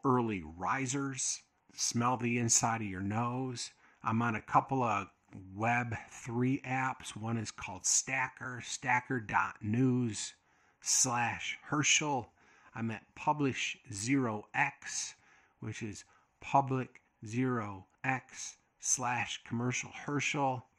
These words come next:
Those are fun. I'm a little bit behind on my other types of work because, uh, I'm doing some work, and so I don't have all the time to get all my videos up online right now, but I am doing the podcasts on a daily basis, and they are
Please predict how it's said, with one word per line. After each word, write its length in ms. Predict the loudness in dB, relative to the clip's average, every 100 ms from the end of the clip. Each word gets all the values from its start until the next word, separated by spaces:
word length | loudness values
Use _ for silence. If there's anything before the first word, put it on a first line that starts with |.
| -12
Those 280 | -4 -2 -2
are 140 | -4 -6
fun. 420 | 2 4 4 4
I'm 160 | 8 8
a 60 | 8
little 280 | 6 6
bit 240 | 6 6 4
behind 680 | 0 2 6 8 8 8 6
on 240 | 4 2
my 340 | 0 0 -4 -6 0
other 340 | 2 4 2 -2
types 460 | -4 -2 -2 -2 -4
of 160 | -6
work 340 | -6 -2 -2 -4 -8
because, 600 | -8 -4 -4 -4 -6 -12 -14 -20 -20 -6
uh, 140 | -4 -2
I'm 280 | -2 2 4
doing 360 | 6 6 4 4
some 320 | 2 2 2
work, 360 | 4 4 4 -2
and 120 | -2
so 180 | 0 -2
I 100 | -4
don't 260 | -4 -4
have 240 | -4 -4 -4
all 180 | -4
the 120 | -6 -10
time 360 | -8 -2 -2
to 80 | -4
get 220 | -2 -2
all 200 | 0 0
my 200 | -2 -4
videos 800 | -8 -8 -6 -4 -4 -4 -6 -4
up 220 | -6 -4
online 760 | -4 -4 -4 -4 -4 -4 -6 -4
right 340 | -4 -6 -6
now, 360 | -6 -4 -4 -8 -16 -18 -6
but 140 | -4
I 80 | -2
am 280 | 0 0 0
doing 440 | 2 2 4 4
the 100 | 2
podcasts 800 | 0 -2 -2 -4 -8 -6 -6 -6
on 100 | -8
a 80 | -8
daily 360 | -8 -8 -8
basis, 560 | -6 -6 -4 -8 -8 -10
and 140 | -10
they 120 | -8
are 320 | -6 -6 -6